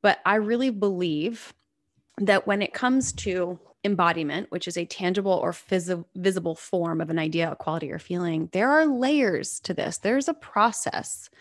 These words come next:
that we move through when it comes to embodying a new expression of ourselves. Or maybe it's not even a new expression. Maybe it's embodiment of our deepest truth,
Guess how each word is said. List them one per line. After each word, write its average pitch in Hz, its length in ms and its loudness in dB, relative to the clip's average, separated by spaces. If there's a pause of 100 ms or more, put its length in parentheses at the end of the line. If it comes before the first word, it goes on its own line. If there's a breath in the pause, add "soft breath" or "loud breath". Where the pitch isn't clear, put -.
(840 loud breath)
that 202 320 4 (540 loud breath)
we 220 180 2
move 208 260 4
through - 460 -8 (480)
when 196 220 4
it 196 120 2
comes 202 380 0
to 202 560 2
embodying 175 920 -2 (240)
a 175 80 -4
new 175 400 2
expression - 600 -4
of 104 100 -6
ourselves. - 540 -6
Or 208 120 -4
maybe 226 300 0
it's 247 160 -4
not 196 180 -4
even 190 200 -2
a 165 120 -6
new 160 320 -4
expression. 262 720 -2 (560 loud breath)
Maybe 226 400 2
it's 208 340 -2
embodiment 175 840 -2
of 165 140 -4
our 160 200 -2
deepest - 1000 -10 (420)
truth, - 480 -8